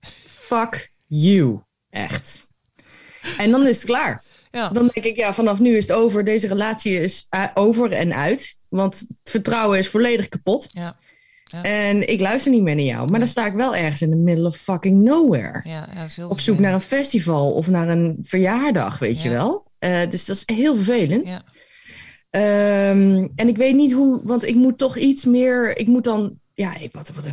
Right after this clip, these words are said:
Speaker 1: wat moet ik doen? Ik moet de eerstvolgende rechts pakken of, of, of, of gewoon geduld hebben? Of, kijk,
Speaker 2: Nou,
Speaker 1: als zij
Speaker 2: het is
Speaker 1: zegt naar rechts en er is geen rechts, ja, dan is het klaar.
Speaker 2: Nou, wat helemaal vervelend is,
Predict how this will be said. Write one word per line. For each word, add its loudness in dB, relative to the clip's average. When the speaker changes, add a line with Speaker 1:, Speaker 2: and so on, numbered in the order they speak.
Speaker 1:
wat -10
moet 2
ik -2
doen? 4
Ik 4
moet 4
de -4
eerstvolgende 0
rechts -2
pakken -2
of, -10
of, -6
of, -6
of -4
gewoon -2
geduld 0
hebben? 0
Of, -4
kijk, -4
Speaker 2:
Nou, 2
Speaker 1:
als 0
zij 0
Speaker 2:
het 2
is 0
Speaker 1:
zegt -2
naar 2
rechts -2
en 0
er 0
is 0
geen 2
rechts, -4
ja, -2
dan 0
is 0
het -14
klaar. -4
Speaker 2:
Nou, -2
wat -6
helemaal -6
vervelend -8
is, -16